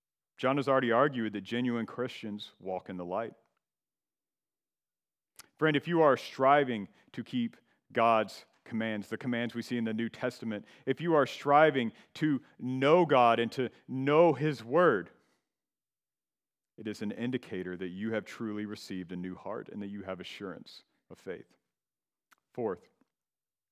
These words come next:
finally, trust the work of the indwelling Holy Spirit.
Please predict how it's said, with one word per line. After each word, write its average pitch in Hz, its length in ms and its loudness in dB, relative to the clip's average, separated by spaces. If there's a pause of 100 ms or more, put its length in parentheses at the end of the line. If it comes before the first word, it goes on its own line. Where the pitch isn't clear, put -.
(240)
finally, 82 440 -8 (760)
trust - 360 -2
the 156 80 0
work 110 280 -2
of 104 120 -8
the 107 80 -6
indwelling 90 720 -8 (180)
Holy 92 300 -10
Spirit. 90 400 -8